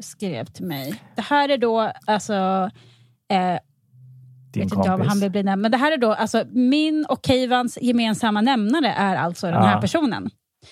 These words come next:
Speaker 2: Ja.
Speaker 1: Eh, det kanske inte du visste,
Speaker 2: Och
Speaker 1: men
Speaker 2: min
Speaker 1: nu vet du
Speaker 2: kollega
Speaker 1: det.
Speaker 2: nu för tiden.
Speaker 1: Och din, precis, och din kollega. Vänta, nu ska jag kolla här. Vad, eh, ja, här. Eh, så här skriver han. Ehm, det här var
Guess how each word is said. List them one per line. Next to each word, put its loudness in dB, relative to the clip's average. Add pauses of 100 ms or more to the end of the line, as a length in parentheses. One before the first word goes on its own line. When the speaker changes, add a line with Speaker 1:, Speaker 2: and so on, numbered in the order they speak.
Speaker 2:
Ja. 0 (100)
Speaker 1:
Eh, 0
det -6
kanske 0
inte -2
du 2
visste, 0
Speaker 2:
Och 4
Speaker 1:
men 2
Speaker 2:
min 8
Speaker 1:
nu 4
vet 2
du 6
Speaker 2:
kollega 6
Speaker 1:
det. 4
Speaker 2:
nu 0
för -8
tiden. 2
Speaker 1:
Och -6
din, 2
precis, -2
och -2
din -2
kollega. -2
Vänta, -4
nu -2
ska -8
jag -4
kolla -6
här. -4 (100)
Vad, 0 (760)
eh, 0 (200)
ja, 2 (180)
här. 0 (500)
Eh, 4
så -2
här 2
skriver -2
han. 0 (180)
Ehm, 0
det -2
här 2
var 0